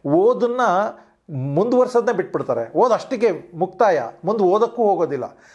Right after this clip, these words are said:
ಹಾಗಾದ್ರೆ ಅವರ ಭವಿಷ್ಯದ ಮೇಲೆ ಮಣ್ಣು ಎಳೆದಿದ್ದು ಯಾರು? ಈ ಭವಿಷ್ಯದ ಮೇಲೆ ಮಣ್ಣು ಎಳೀತಾ ಇರೋದು ಯಾವುದು? ಇದು ಹಿಂದಿ ಹೇರಿಕೆಯ, ಇದು ತ್ರಿಭಾಷಾ ಸೂತ್ರದ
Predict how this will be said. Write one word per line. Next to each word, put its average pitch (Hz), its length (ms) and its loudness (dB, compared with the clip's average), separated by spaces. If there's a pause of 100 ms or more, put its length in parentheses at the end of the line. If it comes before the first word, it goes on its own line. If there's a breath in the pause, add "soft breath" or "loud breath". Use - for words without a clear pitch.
(260 soft breath)
ಹಾಗಾದ್ರೆ 190 920 0
ಅವರ 240 240 4
ಭವಿಷ್ಯದ 190 480 -2
ಮೇಲೆ 151 260 -2
ಮಣ್ಣು 202 360 0
ಎಳೆದಿದ್ದು 143 460 -2
ಯಾರು? 123 540 -4 (760 soft breath)
ಈ 233 120 2
ಭವಿಷ್ಯದ 208 400 0
ಮೇಲೆ 202 180 0
ಮಣ್ಣು 202 280 0
ಎಳೀತಾ 208 360 0
ಇರೋದು 196 240 -2
ಯಾವುದು? 143 640 -2 (300 soft breath)
ಇದು 190 500 -2 (100)
ಹಿಂದಿ 190 300 0
ಹೇರಿಕೆಯ, 151 500 0 (300 loud breath)
ಇದು 190 540 -2
ತ್ರಿಭಾಷಾ 185 560 0
ಸೂತ್ರದ 151 640 -2